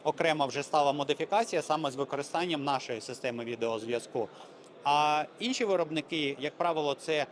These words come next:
особливі там системи цифрового відеозв'язку,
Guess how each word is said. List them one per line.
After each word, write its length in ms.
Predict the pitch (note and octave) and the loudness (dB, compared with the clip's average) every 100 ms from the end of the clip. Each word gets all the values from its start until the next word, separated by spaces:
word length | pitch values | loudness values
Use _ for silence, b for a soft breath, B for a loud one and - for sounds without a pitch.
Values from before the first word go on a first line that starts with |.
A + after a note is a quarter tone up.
| - | -6
особливі 500 | D3+ - D#3+ E3 D3 | -4 0 0 2 0
там 240 | C3+ C3 A#2+ - | 0 -4 -4 -12
системи 440 | - D#3+ - D#3+ D3 | -8 -4 0 0 0
цифрового 560 | - E3 A3 C#4+ B3 | -4 -2 4 6 6
відеозв'язку, 960 | G3+ G3 E3 E3 C3+ D#3 D3 - D#3+ | 2 2 4 2 2 0 -2 0 2